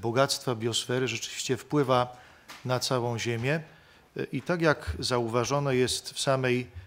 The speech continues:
encyklice, ziemia amazońska jest również nasza. To znaczy nie tylko jest to ziemia tych ludzi, którzy tam mieszkają, ale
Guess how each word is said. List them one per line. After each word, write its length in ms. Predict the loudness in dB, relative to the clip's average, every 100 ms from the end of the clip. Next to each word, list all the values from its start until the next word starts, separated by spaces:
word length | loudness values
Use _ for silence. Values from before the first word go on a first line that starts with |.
| -8 -4
encyklice, 720 | -2 -4 -4 -4 0 0 2
ziemia 320 | 2 2 2
amazońska 600 | 2 0 0 -2 -2 0
jest 180 | 0 0
również 520 | -4 -2 -2 -2 -6 -12 -6
nasza. 560 | 2 4 4 2 -2 -6 -12 -20 -20 _ -12
To 60 | -6
znaczy 400 | -4 -2 -4 -4
nie 140 | -4 -2
tylko 640 | -2 0 0 0 -2 -12 -8
jest 240 | -8 -6
to 100 | -6
ziemia 380 | -4 -4 -2 -4 -6 -20 -20 -8
tych 180 | -4 -2
ludzi, 300 | -2 -2 -4
którzy 280 | -4 -4 0
tam 240 | 0 0
mieszkają, 640 | 0 -4 0 0 0 0
ale 320 | -2 0 0